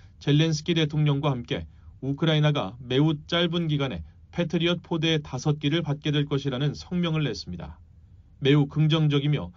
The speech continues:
환영할 만한 조치입니다. 그렇게 된다면 러시아가 우크라이나에 피해를 입힐 능력이 크게 떨어질 것입니다.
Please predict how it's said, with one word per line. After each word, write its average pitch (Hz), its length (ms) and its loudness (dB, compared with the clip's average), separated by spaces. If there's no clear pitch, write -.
환영할 175 460 0
만한 147 260 0
조치입니다. 90 560 -10
그렇게 151 280 2
된다면 143 440 0
러시아가 151 580 2
우크라이나에 147 800 0
피해를 175 380 -2
입힐 165 320 0
능력이 139 580 0
크게 131 380 -6
떨어질 147 340 0
것입니다. 92 560 -8